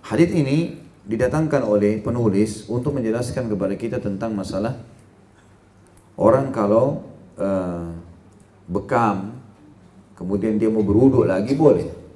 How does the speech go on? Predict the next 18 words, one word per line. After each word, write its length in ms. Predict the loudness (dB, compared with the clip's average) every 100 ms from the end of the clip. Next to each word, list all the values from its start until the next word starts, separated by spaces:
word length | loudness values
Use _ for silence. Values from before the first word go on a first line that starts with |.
| -20 -20 -20 -14
Dia 160 | -4 -2
tidak 240 | -2 -2
mau 80 | 0
berwudu 320 | 2 2 2
juga 160 | 4 4
tidak 160 | 4 2
ada 60 |
masalah. 420 | 0 0 -2 -2 -6 -16 -20 -20 _ -20 _ -20 -20 -16 -6
Tapi 160 | -2
di 140 | 0 0
sini 300 | 2 2 0 -4 -6 -14
hadis 400 | -10 -4 0 0 -2
menjelaskan, 800 | -4 0 2 0 -2 -2 -4 -4
menekankan 640 | -2 -2 -2 -6 -6 -6 0
kalau 160 | 2
tidak 240 | 4 2 4
ada 80 |
wudu. 400 | 4 4 2 -2